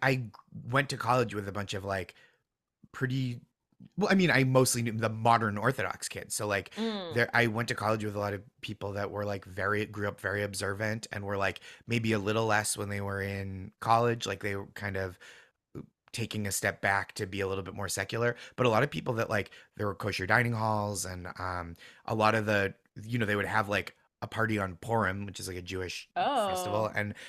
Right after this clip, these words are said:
Speaker 1: and then th-, there would be, like, various parties, but the Orthodox ones, like, the serious Orthodox ones,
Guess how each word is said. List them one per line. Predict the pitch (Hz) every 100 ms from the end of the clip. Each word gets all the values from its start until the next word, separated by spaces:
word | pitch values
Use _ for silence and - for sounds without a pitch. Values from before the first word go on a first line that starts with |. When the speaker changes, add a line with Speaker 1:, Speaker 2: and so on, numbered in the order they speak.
| - -
Speaker 1:
and | 120
then | 117 110 - _ -
th-, | 107 120
there | 110 117
would | 107
be, | 110
like, | 98
various | 95 107 120 104 -
parties, | 101 110 101 87
but | 101
the | -
Orthodox | 113 117 113 101 -
ones, | 101 98 98 92 90 - - -
like, | 101
the | 104
serious | - 123 117 104
Orthodox | 101 95 95 95 -
ones, | 95